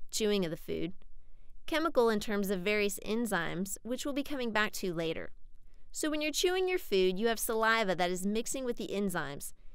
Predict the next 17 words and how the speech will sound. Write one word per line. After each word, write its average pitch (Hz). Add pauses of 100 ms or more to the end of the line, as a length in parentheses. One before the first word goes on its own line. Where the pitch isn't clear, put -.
(140)
and 277
that's 302
going 277
to 269
help 254
promote 208
digestion 196
in 175
your 170
food. - (420)
So -
once 285
your 370
food 320
exits 262
the 320
mouth, 190